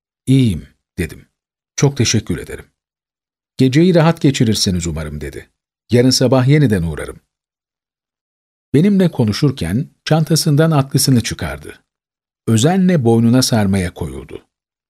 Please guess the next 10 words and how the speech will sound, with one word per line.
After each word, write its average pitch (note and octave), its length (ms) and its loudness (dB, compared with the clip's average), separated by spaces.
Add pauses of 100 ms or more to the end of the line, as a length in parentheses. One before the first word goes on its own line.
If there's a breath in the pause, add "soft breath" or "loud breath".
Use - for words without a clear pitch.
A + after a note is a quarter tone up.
(500)
Gözlerim E3+ 540 2
soluk F#3 360 2
turuncu D3 380 2
renkteki C3 420 -2
atkıya G2 440 -4
takıldı. - 680 -14 (1200)
"Bu - 140 -2
atkı," - 300 -10 (480)
diye G#2+ 180 2
sayıkladım. E2 640 -8